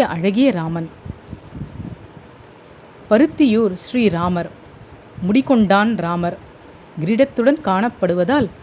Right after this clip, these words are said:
முடிகொண்டான் என்னும் ஊர்களில் இருக்கும் ராமர் ஆலயங்கள். ராமர் சம்பந்தப்பட்ட ராமாயண நிகழ்வுகள்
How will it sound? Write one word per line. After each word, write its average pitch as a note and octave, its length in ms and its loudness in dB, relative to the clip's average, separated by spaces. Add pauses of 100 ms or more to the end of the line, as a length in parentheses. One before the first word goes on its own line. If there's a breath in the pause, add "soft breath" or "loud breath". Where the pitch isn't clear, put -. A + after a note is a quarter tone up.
(140)
முடிகொண்டான் F3+ 720 0 (840)
என்னும் F#3 380 2
ஊர்களில் G#3+ 500 2
இருக்கும் G3+ 440 0
ராமர் F#3 420 -2
ஆலயங்கள். E3+ 600 -2 (880)
ராமர் C#4 400 2
சம்பந்தப்பட்ட G#3+ 680 0
ராமாயண B3+ 520 2
நிகழ்வுகள் F#3 600 0